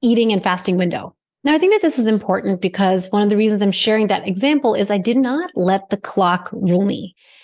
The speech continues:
As I, I've been sharing on this podcast around how high achievers come into rules and we create restrictions out of rules,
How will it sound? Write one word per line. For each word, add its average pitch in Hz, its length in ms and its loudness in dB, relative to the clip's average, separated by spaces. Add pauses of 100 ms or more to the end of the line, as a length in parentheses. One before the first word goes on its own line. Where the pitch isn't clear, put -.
(300)
As 214 160 0
I, 220 100 2
I've 226 180 0
been 254 120 2
sharing 247 360 0
on 208 160 -2
this 202 140 0
podcast 190 560 -4
around 185 300 0
how 185 340 0
high 196 180 -2
achievers 208 380 -2
come 196 200 0
into 185 260 0
rules 233 580 2
and 202 120 -2
we 185 100 0
create 196 260 -2
restrictions 202 560 -2
out 220 120 2
of 202 100 0
rules, 214 320 2